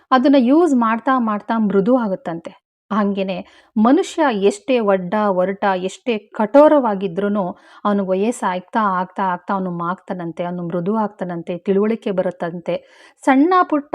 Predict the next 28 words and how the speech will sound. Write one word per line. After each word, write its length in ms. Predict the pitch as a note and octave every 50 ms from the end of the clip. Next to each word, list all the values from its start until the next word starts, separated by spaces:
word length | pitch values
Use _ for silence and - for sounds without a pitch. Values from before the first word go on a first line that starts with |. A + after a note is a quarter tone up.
| D4+ D4
ವಿಚಾರಕ್ಕೂ 540 | B3+ A3+ A3 - B3+ B3+ B3 A#3+ - A#3+ G#3
ಕೂಗಾಡ್ತಿದ್ದುದು 760 | - A3+ A3 G3+ G#3+ A#3+ A#3 A3+ - A3+ F#3 G3 F#3+ F#3+ F#3
ಮನುಷ್ಯ 480 | F3+ F3+ G3 A3 - - - A#3 G3 F3+ F3+ - _ _ _ _ _ _ - A#3+
ಆ 120 | A#3 A#3+
ತಪ್ಪನ್ನ 520 | A#3+ - - C#4 - - - F#4 E4+ D4+ C#4+ B3+ B3
ಸಿಲ್ಲಿ 480 | B3 - - D4 D4 D#4 F4 F#4+ G#4
ವಿ-, 340 | F#4 D4 C4 A3+ - - - A3+
ಆಗಿ 200 | G#3+ A3 G#3+ G#3+
"ಅಯ್ಯೋ 260 | - A3+ G#3+ B3 B3
ಇಷ್ಟಕ್ಕೆ 520 | A3+ A#3 A3 - - - F4 E4 D#4+ F4+
ನಾನ್ 180 | D#4+ E4 C4+ -
ರೇಗಾಡದ್ನ, 500 | G3+ G3+ G3 F#3 F#3+ F#3 F3+ F3+ F3 F#3
ಇಷ್ಟಕ್ಕೆ 480 | F3+ F#3 G3+ - - F4+ E4+ - F4
ಕೂಗಾಡದ್ನ" 540 | F4 - C4+ A#3+ G3+ G#3 G3+ F#3+ F#3 F#3 F#3 F3+
ಅಂತ 140 | F#3 - - -
ಅರ್ಥ 280 | G3+ G#3 - _ - F4+
ಮಾಡ್ಕೊಂಡು 400 | E4+ C#4 A#3+ G3+ - - G#3 G3
ಜೀವನ 200 | F3+ E3 F#3 F3+ F3
ಮಾಡ್ತಾನಂತೆ. 720 | E3+ E3+ F3 F3+ - - F3 - E3+ F#3+ - F#3 _ _ _ _ _ _ _ _ _ -
ಅದೇ 300 | F3+ E3 G3 G3+ G#3 G3+
ಅಲ್ವಾ 380 | F#3+ F#3 F3+ F#3 F#3+ G#3+ - -
ಜೀವನ 340 | F#3+ E3+ G#3 G3 G3 F#3+ G3 F3+
ಕ-, 120 | - - -
ಪಾಠ 400 | - C#4 - G3+ F#3 F3+ - F#3+
ಕಲಿಸುತ್ತೆ, 640 | F3+ - G3+ F#3+ F#3 - - E3+ - - F#3+ F3+ F3+
ಜೀವನ 340 | E3+ E3 G#3 A#3+ C4 C4 B3+ A3 G3 G3+ - - - - - -
ಒಬ್ಬ 180 | G3+ F#3 G3+ G3+
ಮನುಷ್ಯನ್ನ 600 | F#3+ F#3 F#3+ G#3+ C4+ C#4+ C#4+ - C4 A#3 A3